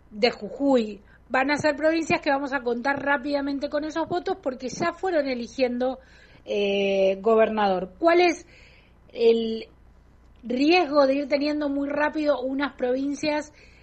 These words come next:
que ya tienen la mitad de la elección hecha y que solamente definen, eh, las presidenciales?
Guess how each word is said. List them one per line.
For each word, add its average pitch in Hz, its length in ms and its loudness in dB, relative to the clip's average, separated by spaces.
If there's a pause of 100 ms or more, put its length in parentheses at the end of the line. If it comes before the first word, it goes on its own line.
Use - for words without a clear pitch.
que 247 120 0
ya 302 200 0
tienen 302 420 -2 (100)
la 254 180 -2
mitad 254 300 0
de 302 100 4
la 269 100 2
elección 247 540 0
hecha 294 400 2
y 240 80 -4
que 226 140 -2
solamente 269 640 -2 (300)
definen, 269 640 2 (420)
eh, 202 560 0
las 247 220 -2
presidenciales? 233 1040 0